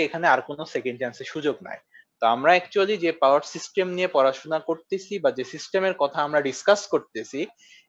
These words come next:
এই সিস্টেমটা হচ্ছে গিয়ে most dangerous system। এই সিস্টেমের ছোট্ট একটা ভুল হলে তোমাকে পেছন ফিরে তাকানোর কোনো সুযোগ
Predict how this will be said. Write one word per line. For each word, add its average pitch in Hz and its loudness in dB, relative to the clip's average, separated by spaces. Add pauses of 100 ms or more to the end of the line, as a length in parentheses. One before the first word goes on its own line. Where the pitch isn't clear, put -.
(120)
এই 170 0
সিস্টেমটা 214 2
হচ্ছে 202 -2
গিয়ে 220 0
most 185 0 (180)
dangerous 160 4 (100)
system। - -8 (520)
এই 180 4
সিস্টেমের 220 -2
ছোট্ট - 0
একটা 247 6
ভুল 180 4
হলে 175 4 (440)
তোমাকে 160 4
পেছন 196 2
ফিরে 196 2
তাকানোর 160 2
কোনো 185 0
সুযোগ 156 2